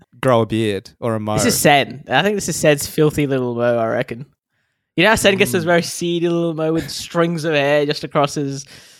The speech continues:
Speaker 2: his upper lip? I have a feeling this is Sen.
Speaker 1: All right, I'll agree with you. When was this? When was he? Maybe Movember.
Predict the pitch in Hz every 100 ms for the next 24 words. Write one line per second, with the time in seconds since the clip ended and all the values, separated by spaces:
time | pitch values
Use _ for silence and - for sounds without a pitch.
0 | _ 143 143 143 139 131 - - 151 175
1 | 170 156 135 135 127 123 113 - _ _
2 | _ 156 147 165 143 139 120 120 139 175
3 | _ _ 120 131 143 131 139 117 - 147
4 | 160 143 139 _ 175 220 165 127 120 131
5 | 101